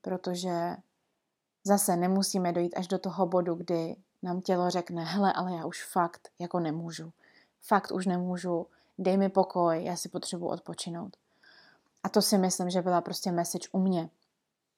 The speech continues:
protože jsem měla za sebou velmi náročné dva roky a ještě jsem to vlastně dost šponovala v pracovní sféře, v osobní sféře.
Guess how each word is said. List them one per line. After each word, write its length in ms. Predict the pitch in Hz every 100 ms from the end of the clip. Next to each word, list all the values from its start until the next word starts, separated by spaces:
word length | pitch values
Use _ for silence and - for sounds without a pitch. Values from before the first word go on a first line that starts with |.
| _ _ _ - -
protože 320 | 190 185 180
jsem 160 | 180
měla 200 | 185 165
za 80 | 175
sebou 320 | 170 180 175
velmi 280 | 170 180 175
náročné 520 | 175 160 175 - 185
dva 160 | 170 170
roky 400 | 170 175 208 208 - _ _ _ _ _ _ _ _ _ _ _ _ _ _ _ _ _ _ _
a 20 | 190
ještě 300 | 180 170 180
jsem 160 | 180
to 120 | 175
vlastně 260 | 175 170 180
dost 260 | 170 170 -
šponovala 760 | - 175 170 165 160 156 165 -
v 120 | -
pracovní 500 | - 180 196 180 175
sféře, 580 | - 175 165 165 165 - -
v 80 | -
osobní 440 | 180 - 175 170
sféře. 520 | 165 170 170 170 190